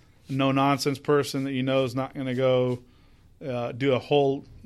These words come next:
slew of due diligence. They're just gonna say, "You know what, the price is decent enough, don't really care, I'll make money whether I have a hundred thousand dollars worth of deferred maintenance or three hundred thousand dollars worth of de-,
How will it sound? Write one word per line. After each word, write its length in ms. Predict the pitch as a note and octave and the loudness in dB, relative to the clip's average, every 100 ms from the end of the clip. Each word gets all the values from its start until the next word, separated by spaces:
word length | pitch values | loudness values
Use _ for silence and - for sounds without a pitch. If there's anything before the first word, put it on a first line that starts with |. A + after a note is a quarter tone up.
| - - | -20 -16
slew 380 | - D3 C#3 C3+ | -10 -2 2 2
of 100 | B2+ | 2
due 140 | C3 | 0
diligence. 680 | B2+ C3+ C3+ B2+ C3 B2 - - | 0 2 0 -2 -4 -6 -10 -6
They're 240 | C#3+ C3+ | -4 -4
just 520 | B2 C3 C3+ - - | -4 -2 -2 -4 -8
gonna 220 | C#3 B2+ | -6 -4
say, 200 | B2 C3 B2+ | -2 -2 -2
"You 80 | |
know 140 | C3+ C#3 | 0 -2
what, 100 | B2+ | -2
the 80 | A#2+ | -6
price 320 | - C#3 C#3 | -2 -2 -4
is 100 | B2 | -6
decent 360 | C3+ C#3 C#3+ | -6 -6 -6
enough, 460 | B2+ B2+ C3 B2+ - - _ _ - _ - _ - - | -4 -4 -4 -6 -8 -20 _ _ -20 _ -20 _ -16 -2
don't 160 | C#3 | 0
really 200 | C3+ B2+ | 0 0
care, 300 | A#2+ B2+ B2+ | -2 0 2
I'll 100 | A#2+ | 2
make 220 | B2 A#2+ B2 | 0 -2 -2
money 260 | A#2+ A#2 | -2 0
whether 440 | A#2+ A#2+ A#2 A#2 A2+ - _ _ _ - | 0 0 2 0 -2 -12 _ _ _ -10
I 100 | A#2+ | -4
have 140 | A#2 | -2
a 60 | A2+ | -2
hundred 300 | - C#3 C3 | 0 0 0
thousand 400 | C#3 C3+ B2+ C3+ | 2 2 0 -2
dollars 280 | C3+ C3 B2 | 0 0 -2
worth 200 | C3 C3 | -4 -4
of 80 | |
deferred 340 | B2+ B2+ C3+ B2+ | -6 -4 -2 -2
maintenance 440 | C3 C#3 B2 A#2+ | -4 -6 -6 -6
or 60 | A2+ | -10
three 220 | - A#2 | -8 -8
hundred 280 | A2 A2 G#2 | -6 -10 -10
thousand 340 | A2 G#2+ A2+ | -14 -14 -14
dollars 300 | A2 A2 G#2 | -12 -12 -12
worth 180 | G#2+ - | -14 -14
of 100 | A2+ | -12
de-, 140 | A2 | -12